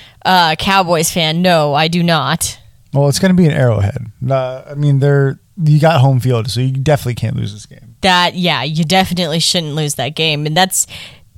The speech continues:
Speaker 1: that is a huge advantage for Kansas City. I don't think people realize, like,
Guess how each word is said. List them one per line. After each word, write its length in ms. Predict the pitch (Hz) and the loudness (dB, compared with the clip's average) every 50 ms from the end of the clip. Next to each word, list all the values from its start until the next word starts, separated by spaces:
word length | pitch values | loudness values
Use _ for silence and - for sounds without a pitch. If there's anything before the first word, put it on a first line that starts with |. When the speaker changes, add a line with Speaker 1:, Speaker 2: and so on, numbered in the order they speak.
| - - | -4 2
Speaker 1:
that 280 | 262 247 247 254 247 | 4 4 4 4 4
is 140 | 233 226 180 | 2 0 0
a 100 | 190 165 | -2 -4
huge 1000 | 160 - - - - 220 233 240 247 247 254 254 254 247 233 226 220 202 165 156 | -4 -6 -8 -6 -4 -2 -2 0 0 2 2 2 2 2 2 2 2 2 0 0
advantage 520 | 175 170 160 160 165 165 151 147 151 151 - | 0 0 0 0 0 0 0 -2 -4 -4 -4
for 100 | 165 156 | -6 -6
Kansas 340 | 160 170 160 147 147 147 | -4 -4 -6 -4 -4 -6
City. 220 | - 156 156 147 120 | -6 -4 -4 -2 -2
I 60 | 175 | 0
don't 120 | 214 226 240 | 0 -2 -2
think 140 | 240 208 196 | -4 -4 -6
people 280 | 240 208 214 180 160 | -6 -6 -6 -6 -4
realize, 540 | 160 160 160 156 151 147 143 143 143 - - | -4 -4 -4 -2 -2 -2 -2 -2 -4 -4 -4
like, 360 | 160 143 139 143 160 - - | -4 -4 -4 -4 -6 -10 -16